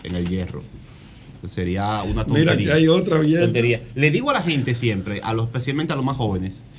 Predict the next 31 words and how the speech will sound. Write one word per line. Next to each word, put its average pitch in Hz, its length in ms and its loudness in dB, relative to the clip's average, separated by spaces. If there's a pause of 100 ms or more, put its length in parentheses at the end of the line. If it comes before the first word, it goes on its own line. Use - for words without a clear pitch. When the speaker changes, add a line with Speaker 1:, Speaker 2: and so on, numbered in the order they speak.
(280)
Speaker 1:
que 190 380 2
la 139 160 2
política 139 680 2
es 120 100 0
una, 135 640 0
es 120 160 -2
el, 147 320 -2
es 131 220 0
la 139 180 0
guerra 143 380 0
por 123 160 -4
otros 143 240 -4
medios 139 360 0
y 120 60 4
es 123 60 4
una 143 180 0
competencia 143 640 -4
permanente 135 500 -2
por 120 160 -6
manejar 110 520 -4 (400)
la, 117 640 0
la 110 300 -2
opinión 113 640 -2
y 123 120 0
la 117 120 0
percepción. - 540 -8 (680)
Pero 139 160 0
que 147 60 0
existen 175 580 0
dos 175 280 0
tipos - 640 -6